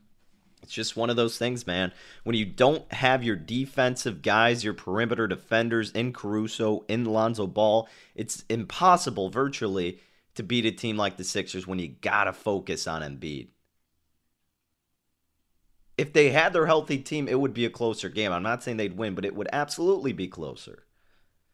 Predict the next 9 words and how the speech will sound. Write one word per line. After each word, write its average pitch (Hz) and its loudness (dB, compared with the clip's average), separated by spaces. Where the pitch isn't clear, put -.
DeRozan 143 2
started 135 6
off 123 4
hot, 131 4
disappeared 98 -4
in 92 -4
the 90 -4
second 87 -4
half. 78 -10